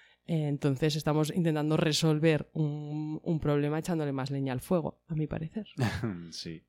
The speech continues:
Speaker 2: eh, total. No sé. Bueno,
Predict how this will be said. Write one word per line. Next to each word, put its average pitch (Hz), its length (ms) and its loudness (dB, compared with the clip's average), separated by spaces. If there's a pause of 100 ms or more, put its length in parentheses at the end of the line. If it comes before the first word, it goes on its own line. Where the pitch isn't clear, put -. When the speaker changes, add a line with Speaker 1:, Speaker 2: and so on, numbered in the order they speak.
(140)
Speaker 2:
eh, 76 840 -12
total. 82 360 -10 (540)
No 104 240 -10
sé. 101 1700 -6 (100)
Bueno, 110 340 0